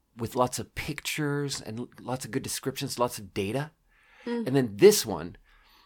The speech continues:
Speaker 1: this lady on Craigslist just wrote two sentences. It was like, "Buy Green Lake." That was the price. It was like eight hundred ninety-five bucks, bedroom,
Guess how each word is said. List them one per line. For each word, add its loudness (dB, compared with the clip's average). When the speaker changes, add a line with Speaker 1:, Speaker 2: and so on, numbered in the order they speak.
Speaker 1:
this 2
lady 6
on 0
Craigslist 0
just -8
wrote -4
two 4
sentences. -2
It -10
was -4
like, -2
"Buy 4
Green -2
Lake." -6
That -2
was -6
the -8
price. 0
It -18
was -12
like -4
eight -4
hundred -4
ninety-five -2
bucks, -2
bedroom, -2